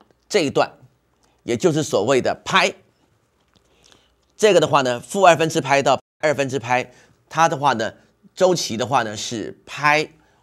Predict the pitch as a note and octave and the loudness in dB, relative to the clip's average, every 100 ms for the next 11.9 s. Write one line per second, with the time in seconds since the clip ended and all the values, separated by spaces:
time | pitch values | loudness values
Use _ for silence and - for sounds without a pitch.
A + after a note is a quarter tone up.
0 | _ - D3+ E3 C3+ A2+ G#2+ A#2+ D#3 - | _ -6 0 0 0 -4 -8 -8 -8 -8
1 | D#3 C#3 - E3+ C#3+ C3 B2+ D#3 D#3 G2+ | -6 -6 -4 -4 -4 -6 -6 -8 -8 -10
2 | - _ - - - - E3+ D3 C#3+ E3 | -10 _ -20 -20 -20 -4 0 2 2 2
3 | D#3 A2 G#2+ A2+ A2+ G2+ G#2 - A2+ - | 0 -4 -4 -2 -2 -2 -8 -6 -6 -8
4 | _ _ _ _ _ _ _ _ _ _ | _ _ _ _ _ _ _ _ _ _
5 | _ _ _ _ _ - C#3 C#3+ - _ | _ _ _ _ _ -6 -4 -4 -10 _
6 | _ _ _ _ _ _ _ _ _ _ | _ _ _ _ _ _ _ _ _ _
7 | _ _ _ - D#3 C3 - _ D3 G#3 | _ _ _ -8 -2 -2 -4 _ -2 0
8 | - F3+ D3 - G#2+ A#2+ C3+ G#2+ G#2+ A2 | 0 -2 -2 -2 -8 -10 -8 -8 -6 -6
9 | F#2+ - G2+ G2 A2+ C#3+ G#2 - B2+ A2 | -6 -8 -8 -8 -8 -6 -6 0 2 2
10 | - _ _ - - A2+ F3 F#3 D#3+ A#2 | -4 _ _ -10 -8 -4 -4 -2 -2 -4
11 | A#2 A2+ G#2 F#2 F#2+ G#2 G#2 A#2 | -6 -6 -8 -8 -8 -8 -6 -6